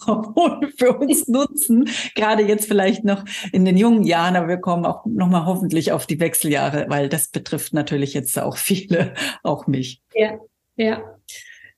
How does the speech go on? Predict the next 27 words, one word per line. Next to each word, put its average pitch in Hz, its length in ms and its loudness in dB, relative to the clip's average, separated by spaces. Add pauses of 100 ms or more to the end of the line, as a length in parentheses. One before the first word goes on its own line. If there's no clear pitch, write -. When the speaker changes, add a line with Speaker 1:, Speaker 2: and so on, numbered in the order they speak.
(120)
Speaker 2:
Ja, 226 60 0
es 208 100 0
ist 247 120 2
schon 254 120 2
krass, 233 200 0
weil 208 160 4
unsere 226 260 4
Hormone 233 360 4
bestimmen 226 280 0
unser 208 180 0
ganzes 202 380 -4
Leben, 185 460 -4
ne? 220 160 0
Du 220 80 -2
Speaker 1:
Ja. 196 80 2
Speaker 2:
hast 190 120 -8
gerade - 180 -12
auch - 180 -20
so - 140 -10
schön 190 280 -4
beschrieben, 208 460 0
wir, 190 180 -2
wir 190 140 -2
sind 214 200 2
zyklische 220 460 -2
Wesen. 214 400 2
Und 208 320 0